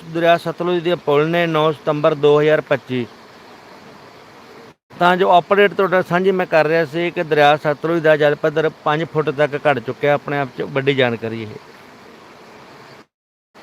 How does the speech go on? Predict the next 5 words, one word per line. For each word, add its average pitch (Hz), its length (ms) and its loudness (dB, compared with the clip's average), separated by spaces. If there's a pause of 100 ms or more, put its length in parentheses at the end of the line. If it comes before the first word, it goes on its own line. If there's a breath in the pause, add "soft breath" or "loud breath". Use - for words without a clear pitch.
ਲਗਾਤਾਰ - 1200 -2
ਪਾਣੀ 175 260 0
ਵੱਧ 165 240 4
ਰਿਹਾ 180 200 2
ਸੀ, 170 240 -4